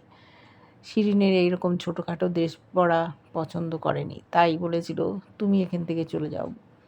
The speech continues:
রায়ান বলছে, "দাদু, তুমি এরকম কী কথা বলছো?" সহ্য করতে পারছে না ওরাও দাদুর এত শাসন, তাই প্রতিবাদ করা দরকার।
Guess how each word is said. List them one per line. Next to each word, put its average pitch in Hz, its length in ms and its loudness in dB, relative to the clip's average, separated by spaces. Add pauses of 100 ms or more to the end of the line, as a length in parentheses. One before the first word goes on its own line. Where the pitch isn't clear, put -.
(280)
রায়ান 185 280 4
বলছে, 180 300 2
"দাদু, 180 280 2
তুমি 185 320 -4
এরকম 190 440 -2
কী 202 200 -8
কথা 175 240 0
বলছো?" - 380 -6 (1500)
সহ্য 190 360 0
করতে 180 520 0 (400)
পারছে 180 420 2
না 170 320 -2 (680)
ওরাও 147 400 4 (640)
দাদুর 175 340 8
এত 180 200 4
শাসন, 165 520 -6 (720)
তাই 170 220 4
প্রতিবাদ 185 540 0
করা 165 200 4
দরকার। 156 420 -2